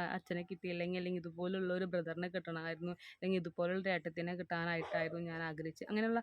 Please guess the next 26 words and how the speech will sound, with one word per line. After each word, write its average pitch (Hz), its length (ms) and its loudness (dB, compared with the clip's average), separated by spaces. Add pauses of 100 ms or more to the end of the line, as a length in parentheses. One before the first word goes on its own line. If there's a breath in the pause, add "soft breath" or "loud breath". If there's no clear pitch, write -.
(100 loud breath)
അല്ലെങ്കിൽ 202 320 4
"ഇതുപോലുള്ളൊരു 190 460 4
അമ്മായിയമ്മേനെ 190 800 4
കിട്ടാനായിട്ടായിരുന്നു 180 800 2
ഞാൻ 175 200 0
ആഗ്രഹിച്ചത്, 175 420 0
നമുക്കതിനൊന്നും 180 520 4
ഭാഗ്യം 175 380 4
ഉണ്ടായില്ല." 165 360 0 (360 loud breath)
ഈ 214 120 4
മൃദുല, 202 360 8 (140)
മൃദുല 214 260 4
എന്ന് 262 160 6
പറയുന്നത് 254 280 6
മൃദുല 190 220 2
വളരെ 202 260 4
ലക്കി 220 360 2
ആണെന്നൊക്കെ 233 340 4
പറഞ്ഞിട്ട് 226 340 -2
കുറേ, 262 360 6 (380 loud breath)
കുറേ, 254 200 6
കുറേ 285 260 6 (200)
കമന്റ്സ് 254 380 8
നമുക്ക് 226 280 2
കാണാനായിട്ട് 202 400 2
സാധിക്കും. 175 360 -2